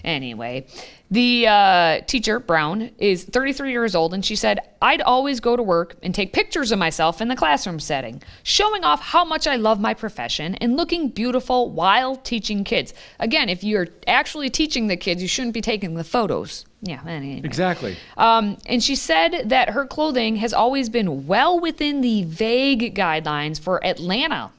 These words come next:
Speaker 1: public school teachers. So this is ha-, was happening down in Atlanta. And she says that teachers are often bullied for their looks by the administration, parents, other teachers, and in higher grades, uh,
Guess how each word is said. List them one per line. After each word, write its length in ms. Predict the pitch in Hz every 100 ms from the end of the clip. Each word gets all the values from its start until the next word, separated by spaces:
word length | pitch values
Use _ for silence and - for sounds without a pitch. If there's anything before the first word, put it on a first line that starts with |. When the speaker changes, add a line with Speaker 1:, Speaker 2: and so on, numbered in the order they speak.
| _
Speaker 1:
public 360 | - 180 160 -
school 420 | - - 165 143
teachers. 480 | - 147 - 127 131
So 220 | 180 165
this 180 | 180 202
is 100 | 220
ha-, 180 | 208 - 190
was 180 | 190
happening 380 | 175 185 175 170
down 240 | 160 143 156 - -
in 180 | 147 151
Atlanta. 560 | 139 - 139 202 175 117 - - -
And 140 | 185
she 80 | 311
says 220 | 302 220
that 120 | 202
teachers 320 | - 262 277 240
are 140 | 214
often 220 | 208 196
bullied 340 | 165 233 180 165
for 160 | 180
their 120 | 160
looks 280 | 160 240 185
by 160 | - 170
the 80 | 160
administration, 760 | 170 190 - 226 233 - 269 262 -
parents, 380 | - 208 208 214 - -
other 220 | 220 226
teachers, 360 | 208 170 208 202
and 240 | - 294 233
in 120 | 262
higher 420 | - 226 247 247
grades, 800 | 202 - 302 285 151 139 147 - - - - -
uh, 300 | 196 190 175